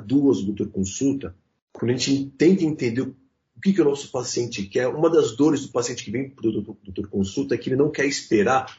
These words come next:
uma consulta de, de, de convênio médico, que geralmente leva, leva vinte dias, duas semanas pra ele marcar.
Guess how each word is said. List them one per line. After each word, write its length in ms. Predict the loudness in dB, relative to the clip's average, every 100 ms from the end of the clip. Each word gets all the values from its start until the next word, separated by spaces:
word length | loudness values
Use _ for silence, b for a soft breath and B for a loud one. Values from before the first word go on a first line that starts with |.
| B -6
uma 200 | -2 -2
consulta 480 | -2 -4 -4 -2 -2
de, 640 | 0 -2 0 2 2 -2
de, 640 | -6 -2 0 2 2 0 -6 b _
de 120 | -6
convênio 340 | 0 2 4 4
médico, 440 | 4 2 -2 -12
que 80 | -6
geralmente 480 | -2 0 -2 -4 -4
leva, 440 | 0 0 0 -4
leva 460 | -2 -2 0 -2 -2
vinte 600 | -4 -4 -4 -6 -12 -14 -12
dias, 600 | -6 -2 0 0 -2 -10
duas 440 | -4 -4 2 0 0 -6 -8 -8 _
semanas 460 | -2 0 2 2 -2
pra 140 | -4
ele 100 | -4
marcar. 640 | -2 -4 -8 -16 -16 -18